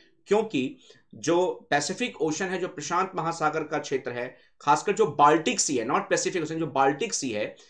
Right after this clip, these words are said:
जहां पे ये एक यूक्रेन की सीमाएं लग रही हैं, उन्होंने ये कहा है कि उस बाल्टिक सी में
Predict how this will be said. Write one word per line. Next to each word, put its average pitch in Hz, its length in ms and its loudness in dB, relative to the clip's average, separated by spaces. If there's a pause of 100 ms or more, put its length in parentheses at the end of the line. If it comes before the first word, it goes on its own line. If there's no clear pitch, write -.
(160)
जहां 151 320 0
पे 196 60 4
ये 202 360 4
एक 151 180 -6
यूक्रेन 165 400 0
की 190 140 -2
सीमाएं 165 360 0
लग 151 180 2
रही 117 200 0
हैं, 117 260 -8
उन्होंने 185 260 -2
ये 175 220 4
कहा 135 220 0
है 147 60 0
कि 160 140 -6
उस 175 140 -2
बाल्टिक 139 400 0
सी 131 160 -4
में 113 220 -8